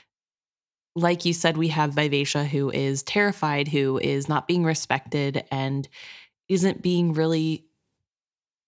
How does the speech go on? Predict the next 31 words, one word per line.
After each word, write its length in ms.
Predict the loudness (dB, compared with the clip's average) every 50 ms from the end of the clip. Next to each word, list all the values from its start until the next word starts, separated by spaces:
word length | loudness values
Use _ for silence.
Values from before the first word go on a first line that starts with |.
| _ -6
listened 680 | 0 0 2 2 4 2 2 4 4 2 2 0 -2 -4
to. 380 | -2 -2 0 0 0 -2 -2 -2
And 80 | 0 2
I 60 | 2
feel 180 | 2 2 2 2
really 200 | 2 2 2 2
bad. 340 | 2 2 2 2 2 2 0
It's 180 | -4 -4 -2
just, 360 | 0 0 0 -2 -6 -8 -8 -14 _ _ _ _ _ _ _ _ _ _ _ _ _ _ _ -14 -14 -14 -10 _ 2
there's 240 | 4 4 4 2
all 280 | 2 2 4 4 4 4
these 240 | 4 2 2 2 -2
people 360 | -4 -2 -4 -2 0 0 0
on 240 | 2 2 2 0 0
board 420 | 0 0 0 0 0 0 -2 0 0
and 260 | 0 -2 0 0 0
they 140 | 2 2 2
have 160 | 2 0 0
no 280 | 0 0 0 0 2 2
idea 340 | 0 0 0 0 0 0 0
what 120 | 0 -2
a 60 | -2
live 300 | -2 0 0 0 0 0
ship 260 | -2 -6 -6 -6 -10 -10 -10 -10 -14
is. 180 | -14 -14 -14 -16 _ -20 -20 -20 -20 _ _ _ _ _ _ _ _ _ -6
They, 260 | -2 -2 -2 -2 -4 -8 -16 -20 _ _ _ _ _ -2
I 80 | 0 2
don't 180 | 2 2 2
think, 200 | 2 0 -2 0
can 160 | -2 0 0 0
grasp 640 | 2 2 2 4 4 2 2 0 -4 -8 -8 -10